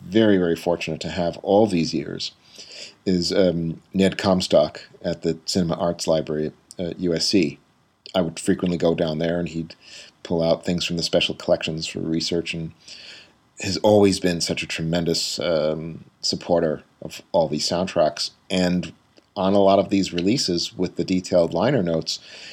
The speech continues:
it eventually reached a point where he told me that when students would come in and wanted research a certain film,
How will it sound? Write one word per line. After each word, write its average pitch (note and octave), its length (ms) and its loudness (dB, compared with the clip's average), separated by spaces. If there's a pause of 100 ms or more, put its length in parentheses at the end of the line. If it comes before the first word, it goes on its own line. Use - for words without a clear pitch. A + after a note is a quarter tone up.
(300)
it G2+ 120 2
eventually C#3+ 400 2
reached G#2+ 320 6
a G2+ 40 2
point B2 300 2
where F#2 160 4
he G#2+ 200 2
told C#3+ 340 2
me E2+ 240 0
that F2 300 0
when F#2 300 2
students B2 600 2
would F2+ 180 -2
come F2+ 220 0
in F#2+ 360 2 (1040)
and F#2+ 160 2
wanted A2 240 6
research G2+ 800 2 (500)
a G2 60 -2
certain E2+ 400 0
film, F2 480 -2